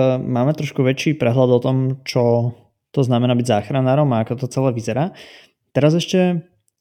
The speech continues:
a, ak by si mi v skratke povedala niečo viac o medicíne katastrof,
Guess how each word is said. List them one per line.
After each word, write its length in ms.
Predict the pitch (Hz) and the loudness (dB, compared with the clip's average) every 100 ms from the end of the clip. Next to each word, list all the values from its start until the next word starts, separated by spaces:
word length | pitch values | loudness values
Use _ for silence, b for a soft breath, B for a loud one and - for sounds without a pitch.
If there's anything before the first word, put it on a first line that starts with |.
| _ | _
a, 380 | - 113 113 107 | -8 -2 -2 0
ak 80 | 110 | -2
by 100 | 123 135 | -4 -2
si 60 | |
mi 80 | 165 | -2
v 80 | 151 - | -2 -8
skratke 840 | - - - 143 - - 127 120 | -10 -4 -2 -2 -4 -4 -2 -2
povedala 460 | - 120 123 131 123 | -4 -4 0 0 0
niečo 260 | 123 127 | -2 -2
viac 220 | 120 120 | 0 0
o 40 | 127 | 0
medicíne 420 | 113 127 - 131 | 0 -2 -2 -2
katastrof, 640 | 120 117 127 - - 110 | 0 -2 -2 -4 -8 -8